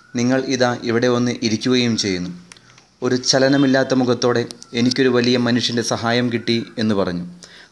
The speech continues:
അയാൾ പുഞ്ചിരിയോടെ, "അംബേദ്ക-, അംബേദ്കറിന് കിട്ടിയതുപോലോ?" എന്ന് ചോദിച്ചു. ഞാൻ തറപ്പിച്ചു പറഞ്ഞു, "അതെ സാർ, അംബേദ്കറിന് കിട്ടിയതുപോലെ തന്നെ." ഏതാനും സെക്കൻഡുകൾ നിശബ്ദത. മൂന്നാമത്തെയാൾ എന്നോട്,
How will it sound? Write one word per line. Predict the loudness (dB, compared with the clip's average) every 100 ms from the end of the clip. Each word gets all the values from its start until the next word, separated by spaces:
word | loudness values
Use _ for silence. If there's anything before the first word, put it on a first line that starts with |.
| -6
അയാൾ | -2 -2
പുഞ്ചിരിയോടെ, | 0 -2 0 0 2 2 2 -2 -12 _ _ _ _ _ -12
"അംബേദ്ക-, | -6 0 0 2 -4 -6 -4
അംബേദ്കറിന് | 0 2 2 2 2
കിട്ടിയതുപോലോ?" | 0 2 2 4 4 2 2 -4 -20 _ _ _ _ _ _
എന്ന് | -4 -2
ചോദിച്ചു. | 0 0 -2 -6 -14 _
ഞാൻ | -6 -4
തറപ്പിച്ചു | -2 -2 -2 -2
പറഞ്ഞു, | -2 -2 -4
"അതെ | -2 2 0
സാർ, | 0 -4 -8 -20 _ _ _ -6
അംബേദ്കറിന് | -2 0 0 -2 -2 -2
കിട്ടിയതുപോലെ | -4 -2 -2 2 0 0 -2
തന്നെ." | -2 -4 -10 -20 _ -20 _ -20 _ -4
ഏതാനും | 0 2 2
സെക്കൻഡുകൾ | 0 -2 0 2 2
നിശബ്ദത. | 0 -2 -2 -2 -4 -8 _ _ _ _ -6
മൂന്നാമത്തെയാൾ | -2 2 0 0 0 0 -2
എന്നോട്, | -2 -2 0 0 -2